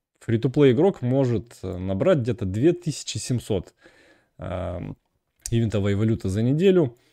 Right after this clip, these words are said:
с учётом импа, туда-сюда,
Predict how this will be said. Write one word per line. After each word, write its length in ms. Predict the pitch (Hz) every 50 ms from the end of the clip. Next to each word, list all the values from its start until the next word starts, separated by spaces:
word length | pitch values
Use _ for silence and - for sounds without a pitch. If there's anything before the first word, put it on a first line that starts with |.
| _ _ _
с 160 | - - -
учётом 560 | 101 - 120 113 - 110 104 98 95 87 - -
импа, 680 | 151 160 170 180 147 - 139 127 117 101 92 87 85 -
туда-сюда, 840 | - 92 87 92 90 - - 113 135 160 165 156 143 120 101 92